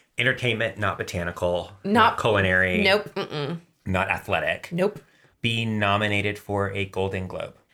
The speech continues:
Speaker 2: No. Take a drink. To host S N L.
Speaker 1: Oh my God, no, I knew that. Damn it.
Speaker 2: She was only seven years old.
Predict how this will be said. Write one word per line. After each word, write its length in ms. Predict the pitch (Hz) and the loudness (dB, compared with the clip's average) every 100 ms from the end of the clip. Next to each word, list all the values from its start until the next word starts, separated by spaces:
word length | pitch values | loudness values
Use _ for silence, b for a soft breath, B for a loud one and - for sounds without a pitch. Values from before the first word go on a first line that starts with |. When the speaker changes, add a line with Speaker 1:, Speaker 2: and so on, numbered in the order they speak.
| - | -8
Speaker 2:
No. 680 | 196 196 208 233 151 165 160 | 0 4 6 6 4 2 -2
Take 160 | 220 | 0
a 60 | 208 | 2
drink. 400 | 196 220 - - _ _ _ - | 2 0 -2 -18 _ _ _ -10
To 100 | 254 | -6
host 440 | 226 233 254 - - | 2 2 2 -6 -4
S 220 | 226 - | -4 -2
N 120 | 330 | -2
L. 140 | 381 539 | -2 2
Speaker 1:
Oh 400 | 349 208 202 226 | 4 6 6 8
my 80 | 247 | 8
God, 300 | 233 233 233 | 6 6 8
no, 220 | 208 254 247 | 8 8 8
I 80 | |
knew 320 | 220 233 277 285 | 8 8 8 8
that. 400 | 254 247 180 143 | 8 8 6 4
Damn 300 | 247 269 277 | 6 6 6
it. 340 | 262 226 135 | 6 8 6
Speaker 2:
She 220 | - 294 | 4 4
was 160 | 311 294 | 4 4
only 260 | 269 277 294 | 4 2 -2
seven 340 | 285 277 277 | -4 -6 -6
years 260 | 294 294 294 | -4 -2 0
old. 800 | 277 262 254 131 - 113 - | 0 0 -2 -4 -6 -8 -10